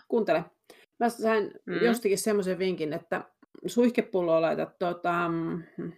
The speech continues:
Speaker 1: sano nyt mäntysuopaa, ihan sitä aitoa
Speaker 2: Ai
Speaker 1: mäntyä, ja
Speaker 2: niin, ja
Speaker 1: sitten vettä.
Speaker 2: mäntysuopaa.
Speaker 1: Ja sillä
Speaker 2: Joo.
Speaker 1: suihkutat. Et se on semmonen niinku hyvinkin ekologinen tuote.
Speaker 2: Joo.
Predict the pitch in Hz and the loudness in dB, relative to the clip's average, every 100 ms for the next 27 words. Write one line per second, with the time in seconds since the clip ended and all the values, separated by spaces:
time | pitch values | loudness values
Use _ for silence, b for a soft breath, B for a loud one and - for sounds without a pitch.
0 | _ - 170 156 175 220 220 202 190 - | _ -8 -6 -6 -4 0 2 2 -2 -4
1 | 165 156 - 220 240 233 _ _ _ _ | -2 -2 -2 -2 -2 -4 _ _ _ _
2 | 190 180 175 - 180 - - 170 226 269 | -6 -6 -4 0 2 2 0 0 2 2
3 | 285 302 294 302 214 214 320 285 254 202 | 4 6 6 6 4 6 4 2 -2 -2
4 | 185 - - - - 220 - _ - 196 | -2 -6 -6 -8 -14 -14 -20 _ -2 -2
5 | - 247 202 190 - 160 165 170 185 - | 4 8 8 6 2 -2 -2 -6 -8 -8
6 | - - 214 190 190 190 180 - _ _ | -12 0 0 2 0 0 0 -6 _ _
7 | _ _ 185 185 - - _ - 190 185 | _ _ -8 -4 -6 -8 _ 0 2 2
8 | - - 170 147 131 185 156 185 - _ | -2 -6 -2 0 0 -2 -4 -6 -10 _
9 | _ _ _ - - - - _ - 196 | _ _ _ -8 -6 -8 -16 _ 0 4
10 | 202 | 4